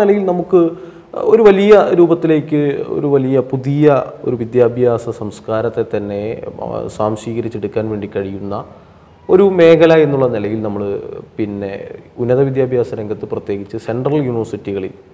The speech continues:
സമീപ കാലയളവിലെ നമ്മുടെ വിദ്യാർത്ഥികളെല്ലാം പോയി പഠിക്കാറുണ്ട്. അതിനാണിപ്പോൾ മാർക്ക് ജിഹാദ് എന്ന മാനം കൊടുത്തിട്ടുള്ളത്. കേരളത്തിലെ വിദ്യാർത്ഥികൾ ഡൽഹി യൂണിവേഴ്സിറ്റിയിൽ പോകുന്നതും ഹൈദരാബാദ് സെൻട്രൽ യൂണിവേഴ്സിറ്റിയിൽ പോകുന്നതും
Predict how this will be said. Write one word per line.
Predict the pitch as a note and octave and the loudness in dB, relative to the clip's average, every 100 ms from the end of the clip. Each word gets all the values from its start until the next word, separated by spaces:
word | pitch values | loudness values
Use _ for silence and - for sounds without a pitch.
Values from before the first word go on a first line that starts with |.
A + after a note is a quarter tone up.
| - | -14
സമീപ | A2 A2+ A#2+ B2 | -8 -4 -2 -2
കാലയളവിലെ | A#2 G#2 G2+ G2+ G#2 A2+ | -2 -2 -4 -4 -4 -6
നമ്മുടെ | G#2+ A2+ | -6 -6
വിദ്യാർത്ഥികളെല്ലാം | A#2 A#2 A#2 A#2+ C3+ C3 D#3 | -4 -4 -6 -4 -4 -2 -2
പോയി | E3 E3 | -2 -2
പഠിക്കാറുണ്ട്. | D#3 E3+ E3 C3+ - - - - _ _ _ _ _ _ _ _ - F3+ | -2 0 0 -2 -8 -14 -20 -20 _ _ _ _ _ _ _ _ 0 6
അതിനാണിപ്പോൾ | G#3 A#3+ G#3+ G3+ G#3 F#3 E3 | 8 10 8 6 4 4 6
മാർക്ക് | C#3 D3 D3+ - E3 | 4 4 2 0 0
ജിഹാദ് | D3+ C#3 B2+ B2 B2 | 0 0 0 2 0
എന്ന | A2+ G#2 | 0 -2
മാനം | G2 G2+ G#2+ | -4 -4 -6
കൊടുത്തിട്ടുള്ളത്. | G#2 F2+ G#2 F#2+ F2+ - - D3+ | -8 -8 -8 -8 -8 -10 -6 2
കേരളത്തിലെ | D#3+ E3+ E3+ F3 C#3+ | 4 4 2 0 0
വിദ്യാർത്ഥികൾ | C3 B2+ B2 B2+ B2+ B2+ A#2+ A2 | 0 -2 -4 -4 -4 -4 -4 -2
ഡൽഹി | A2 A#2 A#2+ | -2 -2 -2
യൂണിവേഴ്സിറ്റിയിൽ | A2 G#2+ G#2 G#2+ G2+ G2+ | -2 -4 -6 -8 -6 -6
പോകുന്നതും | G2 G2 F#2+ F#2 - - | -6 -8 -10 -12 -10 -6
ഹൈദരാബാദ് | G#2+ A#2 B2 B2 B2 | -2 2 4 4 2
സെൻട്രൽ | A2 G#2 G#2+ | -2 -6 -6
യൂണിവേഴ്സിറ്റിയിൽ | G#2+ G#2 G#2 G#2 G2+ | -6 -8 -10 -10 -8
പോകുന്നതും | G#2 G2+ G2 G2+ | -8 -8 -8 -10